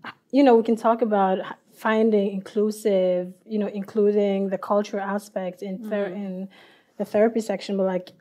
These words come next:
Speaker 1: how do we go about doing that?
Speaker 2: I
Speaker 1: You
Speaker 2: don't
Speaker 1: know?
Speaker 2: know. I went to a
Speaker 1: Anyway.
Speaker 2: therapist once, and
Speaker 1: Yeah.
Speaker 2: she, I was talk-, uh, telling her about, like, uh, I had experienced, like, um, racist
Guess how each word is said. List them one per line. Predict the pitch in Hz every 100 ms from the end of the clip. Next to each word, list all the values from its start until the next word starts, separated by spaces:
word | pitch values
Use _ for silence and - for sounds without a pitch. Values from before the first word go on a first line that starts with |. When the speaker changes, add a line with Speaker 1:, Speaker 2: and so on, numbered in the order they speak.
| _ _ _
Speaker 1:
how | - 196
do | 202 202
we | 202 196 -
go | 226
about | 214 208 208 202
doing | 233 311
that? | 285 220 185 175 202 - _ - -
Speaker 2:
I | 214
Speaker 1:
You | 269
Speaker 2:
don't | 208 196
Speaker 1:
know? | 190 196 196 196
Speaker 2:
know. | -
I | 220
went | 247 220 202
to | 202
a | 196
Speaker 1:
Anyway. | 196 220
Speaker 2:
therapist | 190 190 208 180
once, | 180 180 180 175
and | - 185
Speaker 1:
Yeah. | 220
Speaker 2:
she, | 214 202 196 190 180 - - _ - _
I | 190
was | 190 185
talk-, | - 202 214 -
uh, | 175 -
telling | - 208 202
her | 180 175 170
about, | 160 165 165
like, | 165 160 160 _ -
uh, | 165 160 156 175
I | 175 165 - -
had | 180 165
experienced, | 165 - - 170 160 156 -
like, | 156 156 -
um, | 151 151 147 147 151 - _
racist | 156 156 156 156 -